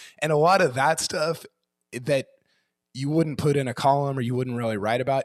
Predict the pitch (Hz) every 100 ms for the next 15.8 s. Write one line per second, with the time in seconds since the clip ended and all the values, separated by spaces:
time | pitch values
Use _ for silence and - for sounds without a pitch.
0 | - 139 131 131 131 101 120 123 113 110
1 | 117 98 104 113 135 131 165 165 175 190
2 | 175 185 170 - 156 - 135 139 151 147
3 | - 139 135 131 131 131 127 120 _ _
4 | _ _ - 135 139 143 151 143 143 -
5 | 139 139 127 127 117 - 113 - 80 -
6 | - 143 135 123 113 - 104 - - 131
7 | 139 123 - 127 131 - 113 107 92 -
8 | 127 120 101 107 104 127 147 151 - -
9 | 147 165 165 131 131 139 127 120 110 104
10 | 101 _ _ _ _ _ _ - 135 127
11 | 117 117 120 110 113 110 104 101 117 107
12 | 123 120 113 98 113 110 107 101 120 107
13 | 101 101 104 107 98 95 - 113 110 104
14 | 117 107 101 113 104 104 101 - 98 -
15 | 85 - 82 - 82 80 -